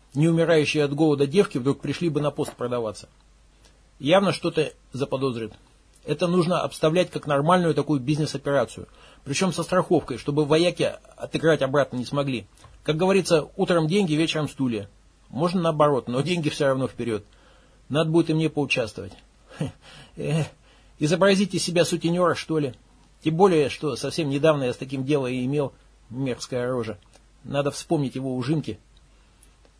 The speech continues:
«Да у них там может в случае тревоги сигнал на основную базу пройти», вторил ему Диего.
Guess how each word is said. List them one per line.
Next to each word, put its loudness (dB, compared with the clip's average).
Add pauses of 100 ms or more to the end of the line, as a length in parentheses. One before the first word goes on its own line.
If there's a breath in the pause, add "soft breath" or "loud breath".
(800)
«Да 0
у 4
них 2
там 0
может -2
в -12
случае -2
тревоги 0
сигнал 0
на 2
основную 0
базу 4
пройти», -4 (200)
вторил 0
ему -2
Диего. -2